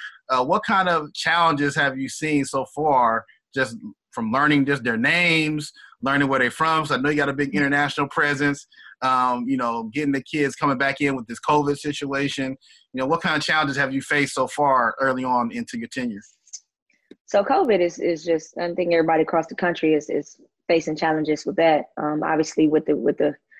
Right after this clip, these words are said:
Speaker 2: trying to social distance and make sure that, you know, we're on protocol with, with our safety measures and, and keeping our kids healthy. Um, you know, the hardest part is that, you know, we're a boarding school. And so that, you know, our young ladies board and, and, you know, but we also have day students. So there are, you know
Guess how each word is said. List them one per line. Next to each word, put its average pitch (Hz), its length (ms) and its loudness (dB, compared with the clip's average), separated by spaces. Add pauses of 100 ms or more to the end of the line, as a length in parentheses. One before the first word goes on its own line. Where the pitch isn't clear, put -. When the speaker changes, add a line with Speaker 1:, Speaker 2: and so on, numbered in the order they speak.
(200)
Speaker 2:
trying 170 200 0
to 165 60 0
social 175 300 0
distance 165 400 0
and 156 80 0
make 165 160 2
sure 165 180 4
that, 156 260 2
you 151 120 -4
know, 156 160 -2
we're 165 220 4
on 156 160 -2
protocol 165 580 2
with, 151 140 2
with - 180 -6 (220)
our 156 80 0
safety 170 360 2
measures 160 460 2
and, 151 200 -6
and 147 220 -6 (400)
keeping 202 240 0
our 160 120 2
kids 165 280 2
healthy. 160 480 2 (440)
Um, 165 360 0
you 190 80 0
know, 165 120 2
the 170 80 0
hardest 180 340 0
part 160 220 4
is 156 120 2
that, 160 240 2
you - 140 -6
know, 156 80 -2
we're 165 220 4
a 151 40 2
boarding 156 400 2
school. - 520 -8
And 156 100 -10
so 160 240 2
that, 156 240 2 (100)
you 156 120 -4
know, 143 60 -6
our 170 200 0
young 165 220 2
ladies 156 260 4
board 160 480 4
and, 151 180 -2
and, - 300 -12 (520)
you - 60 -6
know, 156 140 2
but 160 140 4
we 165 120 6
also 175 320 2
have 156 240 0
day 180 140 4
students. - 640 -6
So 151 260 2
there 160 180 2
are, 160 200 2
you 160 220 -4
know 151 280 -6